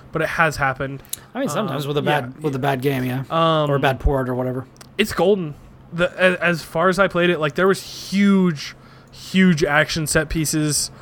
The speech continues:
Speaker 1: um, that looked great, ran totally smooth. My, my Xbox kicked up, you know, to high gear where the fan sounds like it's trying to take off. Um, just a couple times.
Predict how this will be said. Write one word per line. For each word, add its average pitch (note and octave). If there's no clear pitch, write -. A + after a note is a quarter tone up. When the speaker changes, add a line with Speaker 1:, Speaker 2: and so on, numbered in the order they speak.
Speaker 1:
um, C3+
that C#3+
looked D3+
great, D3+
ran C#3
totally D3+
smooth. D#3
My, C#3+
my D3
Xbox D3+
kicked -
up, D3
you D3+
know, D3
to C#3+
high D3
gear C#3+
where D3
the C#3
fan C#3
sounds C#3+
like D3
it's C#3+
trying C#3+
to C#3+
take C#3
off. C#3+
Um, C3
just A3+
a -
couple F3
times. F3+